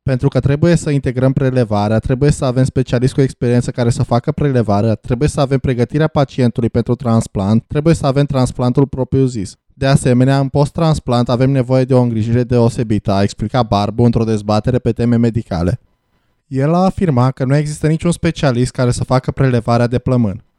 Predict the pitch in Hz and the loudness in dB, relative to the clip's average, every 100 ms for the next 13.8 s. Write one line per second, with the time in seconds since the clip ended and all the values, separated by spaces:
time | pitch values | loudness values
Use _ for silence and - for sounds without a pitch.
0 | _ - 139 127 - 165 185 165 165 156 | _ -8 -2 -2 0 0 2 2 0 -2
1 | - 120 - 131 127 - 127 120 120 123 | -2 -2 -2 -2 -2 -2 0 0 0 -2
2 | - 151 160 - 131 135 135 - 135 123 | 0 0 0 0 0 0 -2 0 0 0
3 | - 113 117 117 - 117 135 160 156 - | -2 0 0 0 -2 -2 0 0 0 -2
4 | 135 135 - 127 - 131 - 143 131 120 | -2 -2 -4 -4 -2 -2 -2 0 2 2
5 | 107 101 117 - 131 127 139 - 123 117 | 0 0 -2 0 0 0 -2 -2 -2 0
6 | 123 123 143 147 135 117 - _ 139 135 | 0 0 -2 -2 0 0 -4 _ -4 -2
7 | 139 123 139 - 170 160 156 127 - 143 | 0 0 0 0 0 0 -4 -4 -2 -2
8 | - 135 120 113 110 117 113 113 120 113 | -2 -2 -2 -2 0 0 0 -2 -2 -2
9 | 135 110 113 127 - 120 113 110 117 123 | -2 0 0 -2 -2 0 0 0 0 -2
10 | - 120 120 - 120 95 87 - - 151 | -2 0 0 0 -2 -2 -4 -12 -10 -2
11 | 156 185 175 160 - 151 160 156 - 151 | -2 0 0 -2 -2 -2 0 -2 -2 -4
12 | - 139 135 110 117 - 131 123 127 123 | -4 -2 0 0 0 -2 -4 0 2 2
13 | 123 120 117 120 - 104 82 | 0 -2 -4 -4 -2 -2 -4